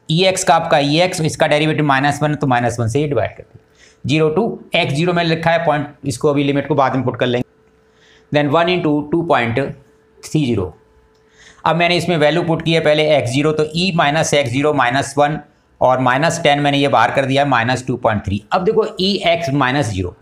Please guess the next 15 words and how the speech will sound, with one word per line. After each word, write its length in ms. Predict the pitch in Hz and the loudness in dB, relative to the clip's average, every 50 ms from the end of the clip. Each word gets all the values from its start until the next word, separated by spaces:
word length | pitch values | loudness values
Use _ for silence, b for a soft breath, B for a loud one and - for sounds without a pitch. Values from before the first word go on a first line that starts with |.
| - | -8
इसको 200 | 175 160 - - | -8 -4 -2 -2
मैं 120 | 208 214 208 | 0 0 2
direct 300 | 196 170 180 185 180 180 | 2 2 2 0 0 0
यहाँ 160 | 170 151 139 | 0 0 0
से 100 | 131 160 | 0 0
निकाल 240 | 160 156 151 131 120 | 0 0 0 0 0
लेता 180 | 117 110 120 | -2 -2 -2
हूँ। 180 | 120 156 185 - b b b b b b b - | -2 -4 -6 -8 b b b b b b b -4
आपका 280 | 151 160 - - 202 190 180 - | -4 -2 0 0 0 0 -2 -4
E 160 | - 196 226 240 226 | -6 -4 -4 -2 0
minus 380 | 202 165 165 170 180 165 - 170 | 0 0 0 0 -2 -2 -2 -2
X 180 | 160 156 156 - - - - - - _ _ _ _ _ _ _ _ _ _ _ _ _ _ - | -2 -2 -4 -8 -14 -16 -18 -20 -20 _ _ _ _ _ _ _ _ _ _ _ _ _ _ -4
is 160 | 175 156 180 | -2 0 0
equal 220 | 196 - 156 139 127 | 0 0 0 0 0
to 100 | 147 | -2